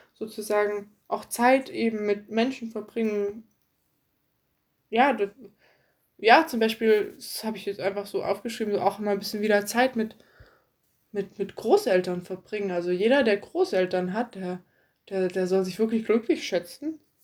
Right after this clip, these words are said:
Und ich hab das irgendwie auch so ein bisschen so, ich hab mich halt gefragt, okay, was macht mich glücklich? Und dann ist mir eingefallen, so, hey, wenn ich mit,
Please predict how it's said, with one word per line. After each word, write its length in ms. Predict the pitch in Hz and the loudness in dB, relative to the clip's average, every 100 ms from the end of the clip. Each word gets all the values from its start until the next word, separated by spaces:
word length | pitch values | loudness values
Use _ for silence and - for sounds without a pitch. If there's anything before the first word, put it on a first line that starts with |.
| - | -8
Und 540 | 196 185 180 180 - _ _ _ _ _ | -4 -2 -2 -4 -6 _ _ _ _ _
ich 80 | - | -16
hab 100 | - | -12
das 120 | 190 | -4
irgendwie 340 | 196 196 190 | -2 0 0
auch 100 | 175 | -2
so 120 | 185 196 | -2 -4
ein 80 | |
bisschen 320 | 190 190 196 185 | -4 -4 -4 -2
so, 260 | 190 190 - _ _ _ _ | 0 -2 -8 _ _ _ _
ich 100 | - | 0
hab 80 | 226 | 4
mich 160 | 226 | 6
halt 180 | 247 240 | 6 6
gefragt, 380 | 226 - 254 - | 2 2 2 2
okay, 200 | 220 233 | 0 2
was 120 | 226 | 4
macht 180 | 226 226 | 4 4
mich 160 | 220 220 | 2 2
glücklich? 360 | 294 359 226 | 2 2 0
Und 100 | 196 | -2
dann 120 | 196 | 0
ist 120 | 220 220 | 0 -2
mir 80 | |
eingefallen, 380 | - 214 220 220 | -4 -4 -2 -2
so, 80 | 202 | 0
hey, 300 | 208 262 240 - - _ | 4 4 4 -6 -20 _
wenn 100 | 208 | -8
ich 120 | 208 | -6
mit, 280 | 208 - - | -8 -12 -14